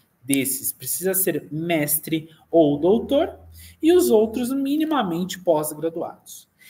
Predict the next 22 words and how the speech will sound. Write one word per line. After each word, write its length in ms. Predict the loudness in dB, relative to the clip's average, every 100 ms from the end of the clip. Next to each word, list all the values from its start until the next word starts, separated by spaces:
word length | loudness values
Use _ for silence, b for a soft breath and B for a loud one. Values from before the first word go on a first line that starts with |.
| B B
E 140 | 4
aí, 460 | 4 4 0 -8 -2
num 280 | 0 2 -2
curso 540 | -2 2 2 0 -4
de 120 | -8
pós-graduação, 760 | 0 0 2 -2 -2 -4 -2 -2
eu 60 |
preciso 500 | -2 -4 -2 -4 -4
ter 240 | 2 2 2
uma 320 | 2 2 2
pessoa 440 | -2 -2 0 0 0
que 80 |
responde 640 | -2 0 -2 0 0 2 2
a 40 |
esse 240 | 0 -2 2
curso, 500 | 2 2 -2 -12 _ B B B
que 160 | 2 8
é 60 |
o 160 | 8 6
coordenador 1000 | 2 2 2 -2 -4 -2 -4 0 0 0
do 120 | -4
curso. 640 | 4 4 4 0 -10 -18